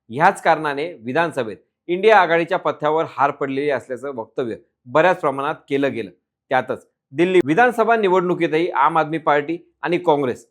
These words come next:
हे दोघेही वेगवेगळी निवडणूक लढवत असल्याचं दिसून येत आहे. लोकसभा निवडणुकीनंतर अवघ्या आठ महिन्यांमध्ये इंडिया आघाडीतील नेत्यांनी केलेल्या वक्तव्याने इंडिया आघाडी संपुष्टात येणार का, अशा चर्चांना आता उधाण आलं आहे.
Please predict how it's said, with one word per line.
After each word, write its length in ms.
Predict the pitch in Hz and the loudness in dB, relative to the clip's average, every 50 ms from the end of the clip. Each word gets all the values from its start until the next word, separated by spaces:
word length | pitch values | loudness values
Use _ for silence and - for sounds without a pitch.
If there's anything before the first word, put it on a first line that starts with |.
| _ _ _ - | _ _ _ -6
हे 80 | 156 | -2
दोघेही 400 | 147 143 143 139 143 143 143 165 | -2 0 -2 0 0 -2 -2 -2
वेगवेगळी 480 | 156 127 143 160 151 139 147 143 151 160 | -2 -2 -2 -2 0 -2 -2 -2 -2 -2
निवडणूक 400 | 143 131 131 131 135 143 143 131 | -2 -2 -2 -2 -4 -4 -8 -8
लढवत 280 | 123 120 131 147 147 | -6 -4 -4 -4 -4
असल्याचं 420 | 139 123 117 127 123 117 143 135 120 | -4 -6 -6 -8 -8 -8 -10 -14 -16
दिसून 280 | 107 107 - 143 135 | -18 -18 -16 -10 -8
येत 100 | 120 107 - | -8 -8 -8
आहे. 100 | 95 82 _ _ _ _ _ _ 117 | -10 -16 _ _ _ _ _ _ -8
लोकसभा 400 | 127 131 131 - 139 127 131 127 | -6 -6 -4 -4 -4 -2 -2 -2
निवडणुकीनंतर 800 | 123 123 123 139 147 151 160 143 160 165 165 165 160 151 170 170 170 - _ _ - | -2 -2 -2 -2 -2 -2 -4 -6 -4 -2 -2 -2 -2 -2 -4 -4 -6 -10 _ _ -2
अवघ्या 280 | 147 196 226 240 247 | 0 2 4 4 4
आठ 220 | 214 190 202 214 214 | 6 6 6 4 4
महिन्यांमध्ये 560 | 208 196 185 180 185 180 160 139 120 104 - - _ _ _ _ | 0 -4 -4 -2 -4 -4 -4 -4 -6 -6 -8 -14 _ _ _ _
इंडिया 320 | 139 143 139 143 160 151 135 | -10 -6 -2 0 2 4 4
आघाडीतील 560 | 127 117 127 147 156 156 127 123 147 151 147 | 4 2 0 -2 -2 -4 -6 -8 -8 -8 -6
नेत्यांनी 400 | 131 123 117 143 139 123 110 98 87 _ _ _ _ _ 175 | -6 -6 -4 -4 -4 -4 -6 -10 -14 _ _ _ _ _ -2
केलेल्या 280 | 180 202 214 226 226 | 0 0 2 2 4
वक्तव्याने 600 | 190 165 143 - - 202 190 180 175 170 170 185 | 4 2 2 0 -2 -2 0 0 0 0 -2 -4
इंडिया 400 | 185 147 151 151 147 165 170 156 | -6 -6 -8 -6 -2 2 4 4
आघाडी 280 | 143 131 127 135 147 160 | 4 4 2 0 -2 -4
संपुष्टात 500 | 143 - 127 123 131 147 131 - 156 143 139 | -6 -8 -12 -10 -10 -12 -8 -6 -8 -6 -6
येणार 240 | 135 139 147 147 | -4 -4 -4 -4
का, 160 | 139 - 156 156 - _ _ _ _ - | -4 -4 -6 -8 -8 _ _ _ _ -10
अशा 220 | 120 127 160 151 | -4 -2 -2 -2
चर्चांना 460 | - 139 123 113 - 127 123 135 139 | 0 -2 -2 -2 -2 -4 -4 -2 -4
आता 180 | 131 120 139 156 | -4 -2 -2 -4
उधाण 360 | 151 127 113 110 139 151 143 | -4 -4 -6 -6 -6 -4 -2
आलं 180 | 131 120 117 107 | -2 -2 -2 -4
आहे. 160 | 98 95 | -4 -6